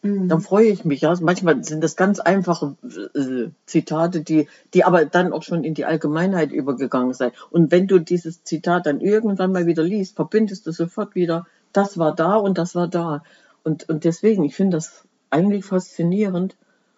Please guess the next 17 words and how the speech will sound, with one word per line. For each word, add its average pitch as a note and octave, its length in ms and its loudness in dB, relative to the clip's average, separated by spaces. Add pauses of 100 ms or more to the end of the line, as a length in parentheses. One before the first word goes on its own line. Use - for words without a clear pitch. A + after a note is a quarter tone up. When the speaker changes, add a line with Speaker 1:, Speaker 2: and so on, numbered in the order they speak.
(720)
Speaker 2:
was D#3+ 160 -2
es C3 140 -10
eigentlich B2+ 400 -2
alles A#2 200 -2
für A2+ 260 -4
Zitate D#2+ 640 -8
gibt. - 460 -18 (500)
Speaker 1:
Mhm. G3 480 0 (280)
Ich - 80 -20
find's A3+ 220 2
auch G3 160 2
spannend, G#3 720 0
dass G3 380 -4
dieser F#3+ 440 -6
Sergio G#3 560 -2
Van F#3+ 180 -4
Baren G3 640 -4